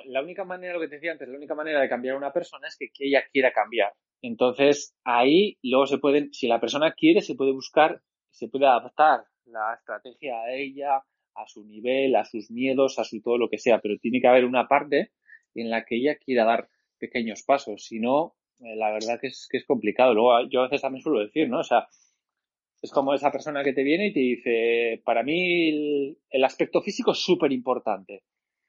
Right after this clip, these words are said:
Y digo, "A ver, ¿y cuánto tiempo le dedicas a hacer ejercicio a la semana?". "No, no hago nada de ejercicio". Entonces, digo,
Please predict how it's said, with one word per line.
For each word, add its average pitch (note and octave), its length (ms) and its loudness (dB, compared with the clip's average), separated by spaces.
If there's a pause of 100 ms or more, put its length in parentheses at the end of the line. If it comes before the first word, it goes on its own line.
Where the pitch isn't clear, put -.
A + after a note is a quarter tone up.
(320)
Y A#2+ 60 -10
digo, A#2+ 120 4
"A B2+ 60 6
ver, C3+ 120 4
¿y A#2 60 -2
cuánto C#3+ 240 -4
tiempo D3+ 240 -2
le C#3+ 100 0
dedicas C3+ 460 -2
a C3+ 40 -4
hacer C3 160 -6
ejercicio B2+ 420 -6
a A#2+ 40 4
la A2+ 60 0
semana?". A2+ 380 -6
"No, B2+ 220 4
no B2+ 100 2
hago B2 200 4
nada A#2+ 180 0
de A2+ 60 2
ejercicio". A2 400 -10
Entonces, B2 420 -4 (600)
digo, A2 120 0